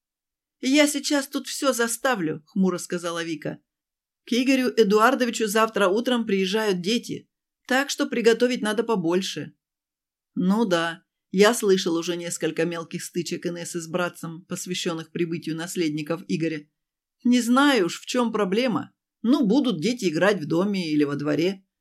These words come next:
Кому они помешают? Места полно, Инесса их и не заметит. Завтрак хозяйка дома разглядывала долго, придирчиво. Как я и ожидал,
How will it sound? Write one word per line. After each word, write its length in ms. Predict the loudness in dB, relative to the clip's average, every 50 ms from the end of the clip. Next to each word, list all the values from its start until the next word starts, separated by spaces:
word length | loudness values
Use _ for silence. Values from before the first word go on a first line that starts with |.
| _ _ _ _ 0
Кому 240 | 2 2 2 2 2
они 160 | 0 0 0
помешают? 640 | 0 -2 -2 -2 0 0 0 0 0 0 -2 -4 _ _ _ _ _ _ _ _ 2
Места 380 | 4 4 4 2 2 -2 -4
полно, 600 | -4 -2 -2 -2 0 0 0 -2 -2 -4 -6 -10 _ _ _ _ 2
Инесса 380 | 4 6 6 6 4 2 0
их 160 | -2 0 0
и 40 | 0
не 120 | -2 0 0
заметит. 560 | 0 0 0 0 0 -2 -4 -6 -12 -12 _ _ _ _ _ _ _ _ _ _ _ _ _ _ _ _ _ _ _ _ _ -8
Завтрак 580 | -2 2 2 2 2 2 -2 -8 -10 -8 -6
хозяйка 460 | -4 -4 -2 0 0 0 0 0 0
дома 260 | 0 2 2 2 0 -2
разглядывала 600 | -2 -2 -2 -2 0 0 -2 -4 -4 -4 -4 -4
долго, 500 | -2 0 2 2 0 0 -4 -8 -10 -12 _ _ _ _ _ _ _
придирчиво. 760 | 0 0 2 2 0 -2 -2 -4 -6 -8 -8 -8 -10 -10 -14 _ _ _ _ _ _ _ _ _ -2
Как 220 | -2 -2 0 0
я 180 | 2 2 2 2
и 60 | 2
ожидал, 640 | 0 -2 -2 -4 -4 -2 0 2 2 0 -2 -4